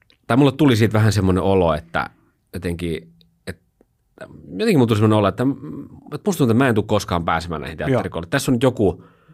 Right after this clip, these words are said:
Speaker 2: Joo, joo.
Speaker 1: Eh, niin kuin yksi tämmönen, joo, yksi tämmönen, mikä oli, minkä sitten kokeneemmat, ää, ö, mulle vähän niin kuin avasi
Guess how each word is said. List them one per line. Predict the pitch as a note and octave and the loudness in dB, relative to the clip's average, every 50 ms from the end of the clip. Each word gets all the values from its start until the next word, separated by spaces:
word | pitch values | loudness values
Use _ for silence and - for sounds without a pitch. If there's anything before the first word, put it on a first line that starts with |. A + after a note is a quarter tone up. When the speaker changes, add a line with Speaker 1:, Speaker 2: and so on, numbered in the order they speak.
| _ _ C3 | _ _ -6
Speaker 2:
Joo, | B2+ A#2 | -4 -4
joo. | A2 A2 A2 G#2+ A2 | -4 -4 -6 -8 -10
Speaker 1:
Eh, | - - - D2+ C#2+ G2+ - - - - _ _ _ _ _ _ - - - - - - _ | -10 -10 -8 -8 -8 -10 -12 -14 -20 -20 _ _ _ _ _ _ -20 -20 -20 -20 -20 -10 _
niin | - C#3 C#3 | 0 0 0
kuin | C#3 - F3+ | 2 2 2
yksi | G3+ - - | 2 2 0
tämmönen, | - D3+ B2 A#2 G#2 G2 F#2+ | -2 0 2 2 4 4 4
joo, | G#2 A#2+ A#2+ G2 E2 D#2+ - | 4 4 4 2 0 0 0
yksi | - E3 E3 - - | 0 -2 -2 -2 -4
tämmönen, | - A#2+ G#2+ G#2 F#2+ F2+ F2 E2+ | -4 -2 0 0 0 0 0 0
mikä | E2+ F2 E2+ G2 F2+ | -2 -2 -2 -4 -2
oli, | C#2 F2 F#2 F2+ F2+ F2 E2+ E2 E2 - _ _ _ _ _ _ | 0 0 0 2 0 0 -2 -4 -8 -16 _ _ _ _ _ _
minkä | G2 F#2 F2 F#2 | -4 -4 -4 -4
sitten | G2+ G#2 E2+ - G2+ F#2+ F#2 E2+ - - _ _ _ _ _ _ _ _ _ _ _ _ - - _ | -6 -6 -4 -4 -2 -2 -2 -4 -6 -14 _ _ _ _ _ _ _ _ _ _ _ _ -18 -8 _
kokeneemmat, | - A2+ G#2+ - A2+ F#2 F#2 F2 E2+ E2 E2 E2+ E2+ - - - - - - - - _ _ _ _ - _ - | -2 0 2 2 2 2 2 0 0 -2 -4 -6 -8 -10 -20 -20 -20 -20 -20 -20 -20 _ _ _ _ -20 _ -8
ää, | E2+ E2+ E2+ E2+ E2 E2 E2 E2 E2 D#2+ D#2+ D#2+ - _ _ _ _ _ _ _ _ _ _ _ | -6 -4 -4 -4 -4 -6 -6 -4 -4 -6 -6 -8 -10 _ _ _ _ _ _ _ _ _ _ _
ö, | - F2+ - - - - - G2 - _ _ _ _ _ _ | -12 -10 -10 -12 -14 -16 -20 -20 -20 _ _ _ _ _ _
mulle | - F#2 F2+ F2 F2 D2+ - | -4 -2 0 0 0 -2 -2
vähän | F#2+ F2+ F2+ F2+ | -4 -4 -2 -2
niin | E2+ E2 | -2 -4
kuin | - - | -4 -4
avasi | - F#2+ F2+ E2+ D#2+ D#2+ - - - | -4 -4 -2 -2 -2 -2 -4 -6 -8